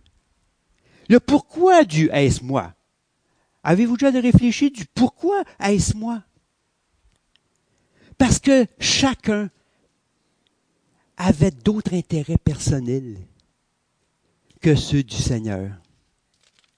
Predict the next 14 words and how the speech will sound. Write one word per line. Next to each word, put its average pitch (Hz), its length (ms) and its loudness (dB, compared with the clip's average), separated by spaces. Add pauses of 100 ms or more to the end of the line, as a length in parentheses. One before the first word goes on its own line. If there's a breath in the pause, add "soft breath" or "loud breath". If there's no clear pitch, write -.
(240)
Voyez-vous ? 190 520 0 (1160 soft breath)
Le 170 80 2
Seigneur 202 460 0
va 156 100 -2
au 165 140 2
fond 165 220 -6
des 143 180 0
choses. 117 540 -10 (840 soft breath)
Le 185 100 4
Seigneur 196 340 0
nous 180 120 -2
montre 156 300 -2
des 131 140 -2
choses. 107 600 -10